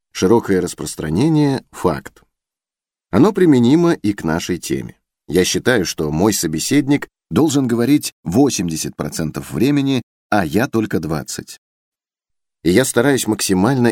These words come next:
использовать свои двадцать процентов. Можно извлечь из разговора больше пользы, если потратить основную часть на то, чтобы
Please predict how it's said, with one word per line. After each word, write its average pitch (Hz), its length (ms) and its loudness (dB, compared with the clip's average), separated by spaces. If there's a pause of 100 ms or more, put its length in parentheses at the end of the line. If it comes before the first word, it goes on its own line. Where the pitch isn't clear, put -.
использовать 95 800 0
свои 78 280 -2
двадцать 76 460 -6
процентов. - 720 -8 (580)
Можно 160 340 4
извлечь 113 360 2
из 110 120 0
разговора 92 520 2
больше 95 400 2
пользы, 104 540 -4 (200)
если 95 360 2
потратить 95 640 0
основную 85 580 -2
часть 76 340 -4
на 71 140 -6
то, 123 160 2
чтобы 92 480 0